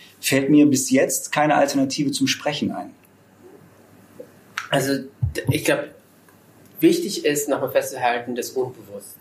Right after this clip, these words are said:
Speaker 2: Weil
Speaker 1: Mhm.
Speaker 2: ich hab irgendwann mal gelernt, nicht jede Person, die was Rassistisches zum Beispiel sagt, macht es mit einer Intention, das zu sagen.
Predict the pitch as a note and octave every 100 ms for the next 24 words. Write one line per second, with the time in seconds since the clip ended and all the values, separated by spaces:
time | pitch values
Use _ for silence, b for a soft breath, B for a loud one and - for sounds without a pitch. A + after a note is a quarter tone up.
0 | - _ - B2 A#2+ - - - F#2 -
1 | - _ - - - - - - - -
2 | - - D#3 D#3 E3+ - D3+ D3 D3+ C#3
3 | C3+ C3 B2+ A#2 A2 A2 B2+ C#3 C3+ -
4 | _ _ B2 B2 - B2 B2+ C#3 D#3 D#3
5 | - A2+ A#2 B2+ B2 A2+ A2+ - G#2 -
6 | - - - - - A#2 - A2 G#2+ A#2+
7 | - A#2+ - B2+ B2+ - B2+ A2+ A#2 A2+
8 | - B2+ A#2 G#2+ - A2 A#2+ A2+ -